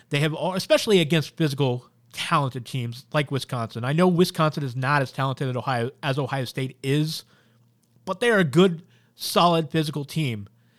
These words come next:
They're not gonna catch anybody by surprise, but Ohio State is gonna have a difficult time getting up for that type of game again. That's not to say that I think Wisconsin will win. I still think talent would win out this Saturday, but I think there is something to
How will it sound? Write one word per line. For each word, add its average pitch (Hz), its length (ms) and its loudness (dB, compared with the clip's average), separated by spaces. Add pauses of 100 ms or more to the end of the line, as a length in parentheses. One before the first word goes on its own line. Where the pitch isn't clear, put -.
(480)
They're 170 140 2
not 185 140 2
gonna 180 120 2
catch 175 260 -2
anybody 156 300 0
by 139 160 -2
surprise, 127 880 -2 (680)
but 175 120 0
Ohio 180 260 2
State 180 220 2
is 143 100 0
gonna 156 160 0
have 151 140 0
a 131 60 -4
difficult 143 340 -4
time 127 400 -4
getting 143 340 -2
up 139 200 -6
for 143 80 -6
that 131 160 -6
type 131 260 -6
of 110 100 -10
game 123 320 -4
again. 117 680 -2 (400)
That's 175 280 2
not 185 180 4
to 151 60 -12
say 185 160 2
that 156 120 2
I 147 80 4
think 156 220 -2
Wisconsin 135 560 -4
will 117 160 -6
win. 160 380 0
I 135 80 2
still 160 240 -2
think 151 240 -2
talent 165 380 -2
would 127 260 0
win 147 260 0
out 151 300 0
this 143 160 -4
Saturday, 123 640 0 (840)
but 170 160 4
I 196 100 6
think 247 200 -2
there 208 140 6
is 202 120 4
something 196 360 0
to 196 420 2